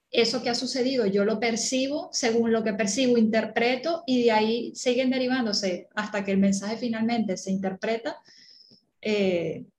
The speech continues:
que no necesariamente son hechos, ¿no? Lo que, lo que estamos comunicando, sino expresando más bien opiniones que las damos como si fuesen verdaderas.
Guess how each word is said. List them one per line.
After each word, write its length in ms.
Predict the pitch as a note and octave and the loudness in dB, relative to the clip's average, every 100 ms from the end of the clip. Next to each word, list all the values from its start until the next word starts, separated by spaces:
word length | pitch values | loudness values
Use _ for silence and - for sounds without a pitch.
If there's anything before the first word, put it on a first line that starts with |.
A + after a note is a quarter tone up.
| _ _ _ _ _ | _ _ _ _ _
que 100 | A3 | 0
no 180 | G#3+ G#3+ | 4 6
necesariamente 1200 | A3 B3 B3 A3 A3+ A3+ A3 A3+ A3+ G#3 E3 - - _ - | 4 2 0 0 0 0 0 0 -2 -2 -4 -6 -14 _ -6
son 300 | - G3 G3+ | -2 0 0
hechos, 360 | G#3+ F#3+ F#3 | 0 -2 -2
¿no? 100 | G3 | -2
Lo 140 | A#3 G3 | -2 -4
que, 180 | E3 - | -8 -8
lo 120 | F3+ | -10
que 80 | F3 | -12
estamos 540 | - F3+ F#3+ G3 F#3+ - - - | -12 -4 0 2 0 -6 -16 -4
comunicando, 480 | F#3+ F#3 G3 A#3 | -2 0 0 2
sino 200 | - G3+ | 2 0
expresando 520 | F#3+ - G3+ G#3 G3+ G#3 | 0 0 -2 2 2 4
más 120 | G3+ | 2
bien 180 | G#3 G3+ | 0 -2
opiniones 640 | G#3+ G3 F#3+ F#3+ A3 - | -2 0 0 2 2 0
que 80 | G3+ | -4
las 160 | F#3 F3+ | -4 -4
damos 280 | F3+ G3 - | -8 -8 -2
como 200 | G3 G3 | 2 2
si 100 | F3+ | 0
fuesen 520 | F3+ - F3+ E3 D3 _ _ _ _ _ _ _ - F#3+ | -10 -10 -10 -12 -14 _ _ _ _ _ _ _ -20 -2
verdaderas. 840 | F#3+ F3+ E3+ E3 D#3+ - - _ | 0 0 -2 -6 -8 -16 -18 _